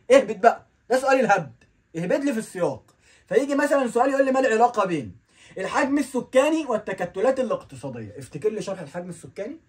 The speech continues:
وافتكر لي شرح التكتلات الاقتصادية. إيه العلاقة بين ده وده؟ إيه اللي خلى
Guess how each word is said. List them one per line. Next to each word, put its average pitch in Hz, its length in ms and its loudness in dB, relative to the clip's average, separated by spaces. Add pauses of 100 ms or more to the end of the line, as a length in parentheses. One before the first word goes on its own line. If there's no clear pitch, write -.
(200)
وافتكر 151 300 -16
لي 165 60 -8
شرح 156 220 -12
التكتلات 123 520 -16
الاقتصادية. 82 540 -20 (340)
إيه 277 60 10
العلاقة 285 440 4
بين 214 180 2
ده 226 160 6
وده؟ 190 280 0 (680)
إيه 269 100 10
اللي 294 200 6
خلى 294 540 2